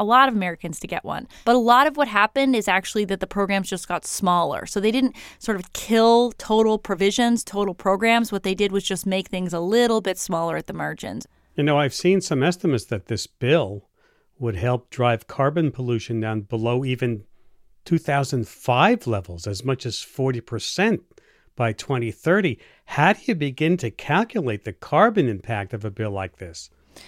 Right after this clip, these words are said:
Speaker 1: Well, the good news is that there are some amazing modeling groups out there, including Energy Innovation. This is an independent group.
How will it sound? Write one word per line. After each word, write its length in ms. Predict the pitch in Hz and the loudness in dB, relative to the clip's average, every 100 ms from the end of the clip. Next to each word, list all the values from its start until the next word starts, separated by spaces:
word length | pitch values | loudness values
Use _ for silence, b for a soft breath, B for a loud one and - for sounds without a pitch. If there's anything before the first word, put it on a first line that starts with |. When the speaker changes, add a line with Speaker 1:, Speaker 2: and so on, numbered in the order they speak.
| B B | B B
Speaker 1:
Well, 240 | 226 233 | 2 4
the 80 | 233 | 2
good 200 | 240 330 | 0 0
news 220 | 330 277 | 2 2
is 120 | 240 - | 0 0
that 160 | 202 | 0
there 140 | 202 202 | 2 0
are 80 | |
some 180 | 196 190 | 0 -2
amazing 640 | 185 180 196 196 196 196 180 | -2 0 2 0 0 0 0
modeling 460 | 160 170 170 160 | 2 2 0 -4
groups 280 | 165 170 - | -4 -6 -4
out 200 | 143 - | -8 -4
there, 300 | 117 98 - | -6 -6 -8
including 500 | 190 190 220 214 214 | -8 -6 0 2 0
Energy 380 | - 180 185 185 | 0 -2 -2 -4
Innovation. 680 | 185 165 160 165 165 - - | -4 -4 -4 -4 -6 -10 -8
This 180 | 208 220 | -6 -2
is 100 | 196 | -2
an 120 | 170 - | -4 0
independent 600 | 233 226 214 202 175 - | 0 2 -2 -2 -4 -4
group. 380 | 190 208 202 | 2 4 4